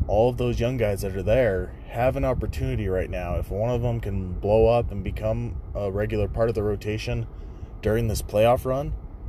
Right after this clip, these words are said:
going into next season, they could be slotted in as a normal part of the rotation and earn themselves normal N B A playing time and eventually earn themselves a, a long-term,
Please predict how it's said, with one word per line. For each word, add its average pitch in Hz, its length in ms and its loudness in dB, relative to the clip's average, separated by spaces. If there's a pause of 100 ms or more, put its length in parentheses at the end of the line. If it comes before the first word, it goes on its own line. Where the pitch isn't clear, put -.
(220)
going 120 220 2
into 127 200 -2
next 120 240 0
season, 143 340 -4
they 110 140 0
could 117 160 -4
be 113 140 -2 (760)
slotted 127 520 4
in 139 180 0
as 98 140 0
a 95 80 -2
normal 117 340 2
part 131 220 2
of 120 60 2
the 117 80 4
rotation 113 640 0
and 90 220 -6
earn 113 200 0
themselves 113 640 4 (800)
normal 120 400 4
N 123 100 2
B 117 120 0
A 104 100 2
playing 135 360 -4
time 135 340 -2
and 101 400 -6 (560)
eventually 120 500 0
earn 113 160 2
themselves 113 540 4
a, 110 340 0 (580)
a 110 260 -4
long-term, 110 1000 0